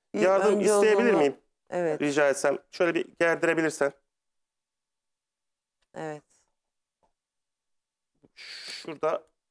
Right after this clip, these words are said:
Speaker 1: Evet.
Speaker 2: gördüğünüz gibi
Speaker 1: Hı hı.
Speaker 2: yüksek konsantrasyonda çektik bunu.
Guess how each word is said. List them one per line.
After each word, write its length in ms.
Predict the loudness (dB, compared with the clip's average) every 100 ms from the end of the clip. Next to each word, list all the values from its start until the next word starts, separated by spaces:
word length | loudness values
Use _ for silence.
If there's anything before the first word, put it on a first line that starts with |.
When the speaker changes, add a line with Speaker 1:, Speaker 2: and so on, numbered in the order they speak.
| _ _ _ _ _ _
Speaker 1:
Evet. 420 | -6 -4 -6 -4
Speaker 2:
gördüğünüz 560 | 0 2 2 2 2 0
gibi 160 | -2 -2
Speaker 1:
Hı 40 |
hı. 120 | -2 -12 _ _
Speaker 2:
yüksek 340 | -6 0 0
konsantrasyonda 960 | 0 0 0 0 -2 -2 -2 0 0 0
çektik 420 | -4 -4 -8 -4
bunu. 260 | -2 -2